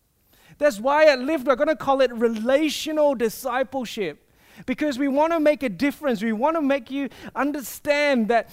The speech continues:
that, that, that, uh, as a parent, we are sharing life. I'm not just teaching you what I know. I'm living out what I know in a way that you can understand and then live out.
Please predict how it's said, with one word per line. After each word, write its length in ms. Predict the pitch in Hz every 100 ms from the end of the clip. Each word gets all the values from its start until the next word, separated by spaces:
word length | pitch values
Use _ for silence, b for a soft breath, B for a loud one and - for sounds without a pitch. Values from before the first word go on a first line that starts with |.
| 254 185
that, 240 | 220 240 208
that, 200 | 247 226
that, 180 | 247
uh, 160 | 240 240
as 180 | 240 -
a 80 | -
parent, 420 | 202 294 311 247
we 60 |
are 80 | 262
sharing 800 | - - 294 294 311 320 302 262
life. 480 | 254 277 285 190 151 B 233
I'm 260 | 254 285 294
not 220 | 330 262
just 260 | 302 202 -
teaching 540 | - 320 - 359 320
you 120 | 302 254
what 240 | 262 240
I 100 | 226
know. 340 | 226 247 226 240
I'm 220 | 240 262 254 277
living 380 | 349 330 320 277
out 260 | 240 233
what 240 | 226 247 240
I 140 | 226
know 420 | 240 294 269 165 135 B 247 208
in 220 | 269 302
a 120 | 285
way 600 | 226 311 320 262 208 202 - 269
that 200 | 254 220
you 100 | 277
can 220 | 277 269
understand 800 | 269 269 - - 294 277 226 214 - 214
and 200 | 214 233
then 220 | 254 247
live 180 | 247 233
out. 340 | 269 254 170